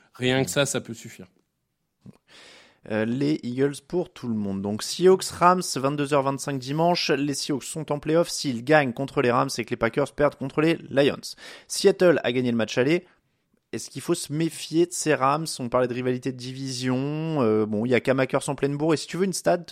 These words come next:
Speaker 2: il y a eu quatre matchs depuis, euh, que Baker Mayfield a pris les commandes. Ça fait victoire, défaite, victoire, défaite. Donc la suite, normalement, c'est victoire. Ils font un match sur deux.
Speaker 1: Écoute, euh,
Speaker 2: C'est
Speaker 1: je
Speaker 2: E S P N méga stat, là, hein, t'as vu, euh.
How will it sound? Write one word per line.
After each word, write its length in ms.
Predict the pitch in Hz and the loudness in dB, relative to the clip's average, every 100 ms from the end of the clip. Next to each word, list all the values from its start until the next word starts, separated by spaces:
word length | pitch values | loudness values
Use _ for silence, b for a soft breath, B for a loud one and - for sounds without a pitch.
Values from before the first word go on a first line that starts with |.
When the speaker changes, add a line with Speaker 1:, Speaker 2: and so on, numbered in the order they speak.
| - | -10
Speaker 2:
il 80 | 123 | -2
y 60 | |
a 20 | 120 | 0
eu 100 | 117 | 0
quatre 240 | 160 - | -4 -2
matchs 400 | 139 139 - - b b b - | -4 -4 -8 -12 b b b -14
depuis, 680 | 104 117 - 127 123 113 - | -4 -4 -4 -6 -4 -4 -2
euh, 680 | 98 95 92 87 85 85 82 82 | 0 2 2 0 -2 -4 -8 -10
que 100 | - | -10
Baker 300 | 92 101 113 | -8 -4 -4
Mayfield 280 | 107 - 107 | -4 -6 -4
a 40 | 87 | -4
pris 380 | - 107 101 - | -6 -10 -10 -10
les 280 | 87 95 | -10 -10
commandes. 400 | 127 98 107 147 - B B | -6 -4 -4 -6 -10 B B
Ça 160 | - - | -14 -10
fait 340 | - 131 - _ | 2 2 2 _
victoire, 400 | 117 120 - 110 | -14 -12 0 0
défaite, 640 | 92 98 - 131 _ - - _ | 0 -4 -2 -4 _ -20 -20 _
victoire, 380 | 110 110 117 92 | -14 -6 -4 -2
défaite. 500 | 90 - 139 - - _ _ 113 _ | -4 -2 -2 -2 -20 _ _ -20 _
Donc 160 | 95 87 | -18 -12
la 100 | 85 | -12
suite, 380 | - - 127 - | -12 -10 -8 -6
normalement, 260 | 98 104 | -4 -4
c'est 140 | - 101 | -4 -8
victoire. 420 | 113 - 101 82 - | -8 -4 -6 -6 -18
Ils 40 | 98 | -8
font 120 | 110 | -4
un 40 | |
match 120 | 107 | -4
sur 140 | - 98 | -4 -8
deux. 80 | - _ _ _ _ _ _ - - b b b b - | -8 _ _ _ _ _ _ -20 -20 b b b b -14
Speaker 1:
Écoute, 520 | 113 - 139 139 - | -12 -8 -8 -8 -8
euh, 320 | 117 113 113 - | -6 -4 -6 -8
Speaker 2:
C'est 160 | 127 113 | -4 -4
Speaker 1:
je 120 | 127 | 0
Speaker 2:
E 100 | 143 | 0
S 140 | 135 | -2
P 220 | - 135 | -6 0
N 220 | 143 143 127 | 2 2 0
méga 260 | 123 127 | 0 0
stat, 240 | 127 92 - | 0 -4 -4
là, 60 | 85 | -8
hein, 60 | 85 | -10
t'as 80 | 82 | -8
vu, 180 | 98 | -6
euh. 60 | 101 | -8